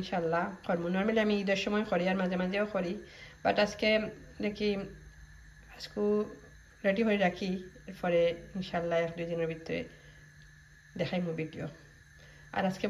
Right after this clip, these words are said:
বহুত রান্দা, তরকারিও রান্তাম, বাজার আটাইলাম, এখনো রয়েছে নতুরা বাজার, ওখানে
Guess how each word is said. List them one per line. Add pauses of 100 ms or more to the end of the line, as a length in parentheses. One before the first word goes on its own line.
বহুত
রান্দা, (280)
তরকারিও
রান্তাম, (140)
বাজার
আটাইলাম, (160)
এখনো
রয়েছে (120)
নতুরা
বাজার, (100)
ওখানে